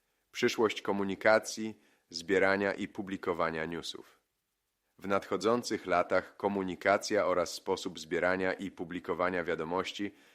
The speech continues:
będą ulegać znaczącym przemianom pod wpływem zaawansowanych technologii. Metaversum. Wirtualne, trójwymiarowe przestrzenie umożliwią nowe formy interakcji społecznych.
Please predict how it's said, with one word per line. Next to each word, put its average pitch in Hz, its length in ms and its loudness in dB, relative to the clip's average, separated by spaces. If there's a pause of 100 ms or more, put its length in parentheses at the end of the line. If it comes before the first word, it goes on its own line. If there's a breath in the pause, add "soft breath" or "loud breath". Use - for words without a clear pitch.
(140 soft breath)
będą 107 360 2
ulegać 92 520 0
znaczącym 90 680 -2
przemianom 78 580 -4 (340 soft breath)
pod - 180 -8
wpływem 87 600 -2
zaawansowanych 82 920 -2
technologii. 78 680 -8 (340)
Metaversum. 92 800 -2 (560)
Wirtualne, 98 1000 2
trójwymiarowe 85 800 0
przestrzenie 82 760 -6 (360 soft breath)
umożliwią 107 680 0
nowe 117 400 2
formy 92 460 0
interakcji 85 560 -2
społecznych. - 760 -6